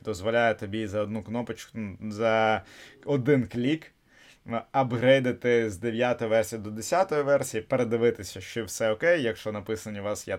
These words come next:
тести, прогнати тести і впевнитись, що взагалі, ну, все буде працювати,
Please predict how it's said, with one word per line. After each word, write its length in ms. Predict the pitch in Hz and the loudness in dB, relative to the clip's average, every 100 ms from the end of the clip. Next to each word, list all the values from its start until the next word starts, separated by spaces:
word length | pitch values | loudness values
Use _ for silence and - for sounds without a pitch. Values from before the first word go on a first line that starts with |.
| - | -2
тести, 520 | 113 107 - 98 87 - - - - | 0 0 -2 -6 -6 -8 -20 -12 0
прогнати 600 | 135 117 120 117 110 107 | 2 4 4 2 2 0
тести 480 | 160 175 - 135 | 4 2 2 -2
і 400 | 117 123 120 120 | -2 -2 -2 -2
впевнитись, 760 | 107 - 123 131 131 107 120 - | -4 -4 0 0 0 -2 -2 -4
що 200 | - 104 | -8 -8
взагалі, 580 | 95 98 98 113 117 - - - - | -6 -6 -4 -2 -4 -8 -20 -20 -20
ну, 180 | - 98 | -12 -10
все 240 | 92 - 120 | -6 -4 -4
буде 200 | 110 104 | -4 -4
працювати, 640 | - 95 101 117 127 | -6 -8 -2 -2 0